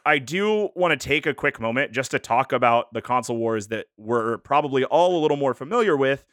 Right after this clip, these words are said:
the one between Sony and Xbox or Sony and Microsoft. And I brought this up, and I'll, I'll say it now. My last little places for more information is this video called The Console Wars by some kid named Marco on YouTube.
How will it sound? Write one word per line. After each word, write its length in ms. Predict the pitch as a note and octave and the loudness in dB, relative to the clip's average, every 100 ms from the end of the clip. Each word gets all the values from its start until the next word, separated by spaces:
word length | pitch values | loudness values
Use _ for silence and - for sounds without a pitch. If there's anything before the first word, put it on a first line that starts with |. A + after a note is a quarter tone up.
| _ _ _ _ | _ _ _ _
the 60 | C#3+ | 2
one 140 | D3 | 2
between 280 | D3 E3 E3 | 2 -2 -8
Sony 500 | - - - A2 A2+ | -8 -6 0 0 0
and 100 | A#2+ | 0
Xbox 640 | G#3+ - - G#2+ A2 - | 0 -2 -2 -2 -2 -4
or 200 | B2+ B2+ - _ | -6 -6 -8 _
Sony 360 | - G#2 G#2 | -6 -6 -6
and 120 | G#2+ | -4
Microsoft. 680 | C3 E3 B2+ G2+ F#2 D#2+ D#2+ _ _ _ _ _ | 0 0 -2 -6 -6 -8 -10 _ _ _ _ _
And 160 | A#2 B2 | 2 4
I 80 | B2 | 4
brought 300 | D3 D#3 F3 | 4 2 2
this 220 | D3+ - | -2 0
up, 320 | C#3 C#3 - _ _ | 2 2 0 _ _
and 440 | A#2+ A#2+ A#2 A2 F#2 | -6 -4 -4 -8 -4
I'll, 260 | A2+ G2+ - | -2 -2 -4
I'll 100 | G#2+ | -6
say 220 | - C#3 | 0 0
it 120 | A2 | 0
now. 460 | A2 A2+ A2+ A2 G2+ _ _ _ | 2 4 4 2 -4 _ _ _
My 200 | A2+ A2+ | 0 0
last 480 | A2+ B2 C3 C3+ - | 2 4 4 0 -4
little 300 | C3+ B2 A2+ | -2 0 0
places 500 | - C3 A#2+ - - | 0 -2 -2 -6 -4
for 120 | A#2 | -4
more 220 | A2+ A#2+ | 0 0
information 560 | A#2 A2 A2 A2 - A2 | 0 -4 -4 -4 -4 -6
is 140 | G2+ | -6
this 180 | G#2 - | -8 -6
video 300 | A2 A#2+ A2 | -4 0 -2
called 260 | G#2 G#2+ G2+ | -2 -4 -4
The 80 | |
Console 480 | G#2 A2+ A#2 - A2 | -8 -2 -2 0 -2
Wars 320 | G#2 G#2+ G2 F#2 | -2 -2 -4 -2
by 120 | G#2 | -4
some 260 | - A2 G2+ | -2 -4 -4
kid 240 | - G#2 | -4 -2
named 160 | G#2 G2 | -2 0
Marco 400 | G#2+ G#2+ G#2+ G2 | 0 0 0 0
on 120 | G2 | -2
YouTube. 480 | G#2 G#2+ G#2+ G2+ | -2 -2 -2 -2